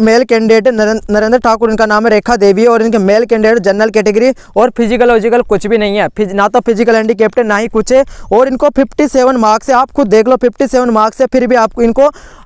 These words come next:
आरएचएस कॉलेज मिल गया। ये कितनी बड़ी धांधली, ये तो हुई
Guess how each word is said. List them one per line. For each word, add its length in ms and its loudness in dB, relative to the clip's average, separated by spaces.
आरएचएस 520 0
कॉलेज 340 2
मिल 180 0
गया। 220 2
ये 180 2
कितनी 340 -2
बड़ी 200 2
धांधली, 360 0
ये 180 0
तो 160 0
हुई 120 -2